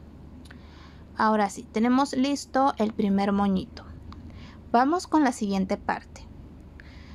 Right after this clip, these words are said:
Para nuestro segundo moñito vamos a estar utilizando cuatro tiras de treinta centímetros por tres punto ocho centímetros de ancho. Vamos a colocar una tira sobre la otra, de esta manera.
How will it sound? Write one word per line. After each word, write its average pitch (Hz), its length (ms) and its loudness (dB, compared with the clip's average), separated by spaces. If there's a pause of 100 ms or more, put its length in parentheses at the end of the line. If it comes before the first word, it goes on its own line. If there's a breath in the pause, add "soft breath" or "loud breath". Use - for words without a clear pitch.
(300 loud breath)
Para 262 220 6
nuestro 277 260 2
segundo 311 420 2
moñito 254 460 2
vamos 220 300 2
a - 20 -4
estar 220 220 0
utilizando 220 760 0 (240)
cuatro 208 400 2
tiras 202 360 0
de 185 100 -2
treinta 175 400 -6
centímetros 190 720 -2
por 226 160 0
tres 185 240 -4
punto 196 320 0
ocho 190 240 0
centímetros 190 720 -4
de 247 120 0
ancho. 262 340 0 (1300 loud breath)
Vamos 233 360 4
a 285 60 2
colocar 254 760 2 (100)
una 214 300 4
tira 233 360 0
sobre 208 360 -2
la 220 240 4
otra, 233 440 0 (480)
de 202 120 -8
esta - 240 -2
manera. 220 500 2